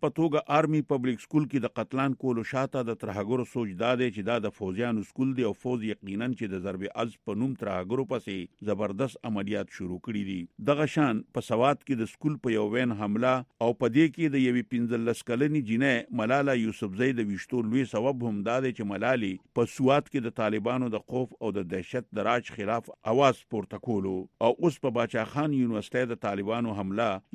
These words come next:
یقیناً چې د دې خبرې غمازي کوي چې په دې یونیورسيټي کې طالب علمانو ته تعلیم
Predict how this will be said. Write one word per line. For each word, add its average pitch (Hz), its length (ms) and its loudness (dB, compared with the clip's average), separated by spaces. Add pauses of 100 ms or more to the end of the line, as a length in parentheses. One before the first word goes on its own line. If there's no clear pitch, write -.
(100)
یقیناً 127 440 2
چې 135 80 -4 (100)
د 110 100 0
دې 127 200 -4
خبرې 110 340 -2
غمازي 101 400 -2
کوي 135 120 -2
چې 110 180 -6
په 95 140 -4
دې 104 180 -2
یونیورسيټي 98 480 -4
کې 120 160 -8
طالب 95 320 -4
علمانو 117 420 -4
ته 123 100 2 (300)
تعلیم 110 400 4